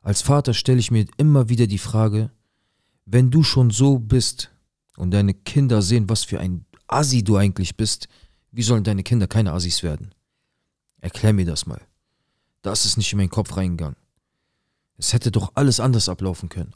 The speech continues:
Alles. Alles hätte anders ablaufen können. Du Hund bist runtergekommen, du hast gesehen,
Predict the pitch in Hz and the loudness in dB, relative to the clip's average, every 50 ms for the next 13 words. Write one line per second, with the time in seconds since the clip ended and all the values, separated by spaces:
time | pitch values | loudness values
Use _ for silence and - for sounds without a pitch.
0 | _ - 147 160 160 143 131 123 - - - - - - _ _ _ _ _ _ | _ -2 2 2 4 4 2 2 2 0 -2 -4 -4 -6 _ _ _ _ _ _
1 | _ _ _ _ _ _ _ _ _ _ _ _ _ _ - - 175 185 170 143 | _ _ _ _ _ _ _ _ _ _ _ _ _ _ -2 0 2 2 2 2
2 | - - 151 - - 98 135 127 113 - 101 90 92 92 90 82 - 90 80 - | 2 0 0 0 -2 -4 -2 -2 -2 -2 -4 -6 -4 -6 -6 -6 -8 -10 -12 -12
3 | - - - _ _ _ _ _ _ _ _ _ _ _ _ _ _ _ _ _ | -14 -16 -16 _ _ _ _ _ _ _ _ _ _ _ _ _ _ _ _ _
4 | - - 135 131 160 160 - - 139 - - 131 147 135 - 117 104 - - 127 | 0 2 4 4 4 4 2 -2 -2 -2 0 0 0 2 0 -2 -2 0 0 0
5 | 123 117 120 120 117 - - 117 95 98 123 120 117 113 104 | 2 4 2 2 2 0 -2 -2 0 0 0 0 0 -2 -6